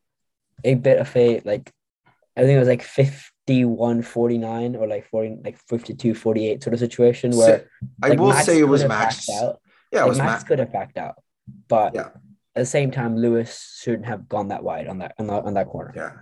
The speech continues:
Speaker 2: and I just think it was Max's responsibility, and, like, I think I do agree in saying he should have had a little bit more respect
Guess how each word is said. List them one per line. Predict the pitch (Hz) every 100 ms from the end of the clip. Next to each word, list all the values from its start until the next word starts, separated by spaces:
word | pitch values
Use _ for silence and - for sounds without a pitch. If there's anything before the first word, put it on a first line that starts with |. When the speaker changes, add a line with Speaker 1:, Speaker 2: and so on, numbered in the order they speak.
| -
Speaker 2:
and | 113
I | 123
just | 139 135
think | 131 131 117 -
it | - 113
was | 110 101
Max's | 90 98 101 104 110 95 -
responsibility, | 90 - 98 92 82 87 87 90 90
and, | 87 - _ -
like, | 85 - _ _ _ _ _ _ -
I |
think | - 101 -
I | 98
do | 87 101
agree | 90 95 92
in | 87
saying | - 87
he | 82
should | - 90
have | 85
had | 85
a | 87
little | 82 87
bit | 82
more | 73 82
respect | 80 - - 92 87 -